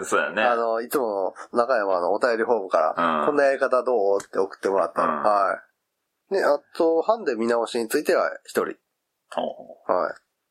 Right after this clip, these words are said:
Speaker 1: まあ、ハンデはな。
Speaker 2: 一応ビーツー級ハンデに関してはあれでいいと思う。
Speaker 1: はい、確かに。
Speaker 2: うん。
Speaker 1: うん。エーワンのウェイト。
Speaker 2: エーワンのウェイトハンデはな、多分サイコロ一個やと思う。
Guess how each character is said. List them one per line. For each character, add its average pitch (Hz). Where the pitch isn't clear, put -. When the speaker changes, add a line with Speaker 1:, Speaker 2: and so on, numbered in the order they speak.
Speaker 1:
ま 82
あ、 -
ハ 127
ン -
デ 64
は 50
な。 107
Speaker 2:
一 -
応 -
ビ 269
ー -
ツ -
ー 262
級 254
ハ 254
ン 240
デ 147
に 120
関 127
し -
て 123
は 120
あ 127
れ 139
で 110
い 95
い -
と 87
思 73
う。 -
Speaker 1:
は -
い、 -
確 -
か -
に。 -
Speaker 2:
う 113
ん。 98
Speaker 1:
う -
ん。 -
エ 113
ー 135
ワ 139
ン 143
の 135
ウ -
ェ -
イ -
ト。 233
Speaker 2:
エ 240
ー 233
ワ 220
ン 214
の 208
ウ -
ェ 240
イ -
ト 214
ハ 196
ン 143
デ 104
は 98
な、 139
多 214
分 143
サ 208
イ 240
コ 233
ロ 233
一 240
個 -
や 110
と 117
思 117
う。 113